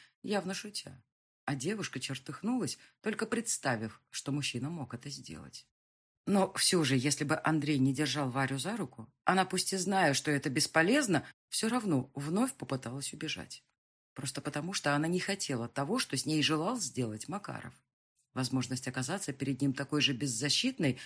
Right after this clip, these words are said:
как и тогда в коридоре, когда Андрей бесстыдно трогал кожу девушки, обычно скрытую одеждой, пугала и вызывала отторжение. Макаров не был тем человеком, которому девушка позволила бы такое делать с собой,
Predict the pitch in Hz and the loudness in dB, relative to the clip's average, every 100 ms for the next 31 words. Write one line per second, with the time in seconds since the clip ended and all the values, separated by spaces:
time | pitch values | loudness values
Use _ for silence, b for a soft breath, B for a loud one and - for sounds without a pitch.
0 | B - 180 185 214 214 147 - 147 180 | B -6 -4 -2 -2 0 0 0 0 2
1 | 170 139 117 147 139 165 170 170 160 190 | 2 0 0 2 6 6 6 2 4 0
2 | - 185 143 143 139 156 156 151 165 123 | 2 0 2 0 2 0 0 0 0 0
3 | 135 175 135 113 - 104 B B B _ | 2 2 2 0 -4 -6 B B B _
4 | 117 127 - 135 - 135 127 127 123 120 | -6 -2 -2 -2 -4 -6 -4 -4 -4 -6
5 | 220 202 101 - _ _ _ 135 131 170 | -8 -6 -10 -12 _ _ _ -4 0 0
6 | 247 139 - - 143 143 147 139 147 165 | 0 -2 -6 -6 -4 -2 -2 -4 -4 -8
7 | - - 196 170 117 98 101 - _ _ | -10 -6 -6 -4 -6 -6 -12 -16 _ _
8 | _ _ _ 196 196 214 208 - 185 190 | _ _ _ 6 10 8 8 2 2 4
9 | 160 123 117 - 117 - 117 120 233 - | 4 2 -2 0 -2 0 -2 0 0 0
10 | 117 B B - 143 135 139 123 175 240 | -2 B B -2 2 4 4 4 2 2
11 | - 131 135 127 139 139 147 139 160 156 | 0 0 0 0 0 0 0 -2 -4 0
12 | 131 123 147 180 110 101 - - 104 98 | 0 0 -2 -2 -2 -2 -4 -4 -8 -14